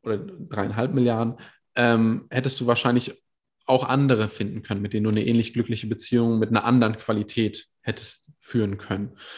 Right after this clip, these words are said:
Und deswegen glaube ich, dass diese Vorstellung, und diese Vorstellung ist ja gar nicht so alt, dass es so diese eine romantische große Liebe gibt. Also das ist ja erst im kulturgeschichtlichen Zeitalter der Romantik,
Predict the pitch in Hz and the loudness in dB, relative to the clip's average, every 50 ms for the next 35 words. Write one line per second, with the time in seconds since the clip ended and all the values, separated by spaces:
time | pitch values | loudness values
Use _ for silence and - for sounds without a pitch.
0 | - - - - _ _ _ - 120 113 110 113 113 110 110 104 98 - 120 107 | -18 -18 -18 -20 _ _ _ -2 0 2 4 4 4 2 0 -2 -2 -4 -4 -4
1 | - 113 113 123 123 120 123 120 104 - 113 101 107 131 143 143 160 156 156 147 | -2 0 2 4 4 4 4 2 0 0 0 2 4 4 4 4 2 0 0 -2
2 | - - - - 120 110 - - - 135 117 117 110 104 104 - - - 143 180 | -4 -4 -6 -6 -6 -6 -6 -8 -12 -8 -6 -4 -4 -4 -6 -6 -2 0 2 2
3 | 233 208 - - - 101 95 101 - - - - 107 104 107 104 - - 107 110 | 2 0 -2 -4 -4 -4 -4 -4 -6 -10 -10 -8 -6 -6 -6 -6 -6 -6 -6 -6
4 | - - 123 123 127 - 127 113 113 123 - - 120 104 104 107 - - - - | -4 -2 -2 -2 0 -2 -2 -2 -2 -2 -2 0 0 0 0 0 -4 -10 -20 -20
5 | - _ _ _ _ - _ _ - 113 117 117 110 101 - 120 - - 143 156 | -20 _ _ _ _ -20 _ _ 0 2 4 4 2 2 -2 -2 0 4 4 6
6 | 127 101 - 113 107 - 113 - - 120 104 113 107 107 101 - 110 113 117 113 | 6 4 2 -2 -4 -4 -6 -6 -6 -6 -4 -2 -2 0 0 2 2 4 4 4
7 | 110 110 104 104 104 107 - 113 - - - 110 107 110 107 - - 107 110 143 | 4 4 4 2 2 0 0 -4 -8 -8 -8 -6 -4 -4 -4 -4 -4 0 2 4
8 | 139 117 98 101 98 - - 101 - 104 101 101 - - - _ - 120 - - | 4 4 2 0 -2 -4 -6 -6 -6 -6 -6 -8 -10 -12 -12 _ -8 -6 -2 -2
9 | 104 - - 107 107 107 - - 107 104 - - 117 113 - 131 117 113 - 120 | -2 0 0 -2 -2 -2 -4 -6 -6 -4 -4 -4 -6 -4 -2 -4 -4 -2 -4 -6
10 | 110 - 113 - - 107 - - 110 117 - - 117 - 113 107 117 104 104 104 | -6 -6 -8 -8 -8 -6 -4 -2 -2 -2 -2 -2 -2 -2 -2 0 0 2 2 2
11 | 101 113 135 151 - - 151 - - - - | 4 4 2 2 2 0 0 0 0 -2 -10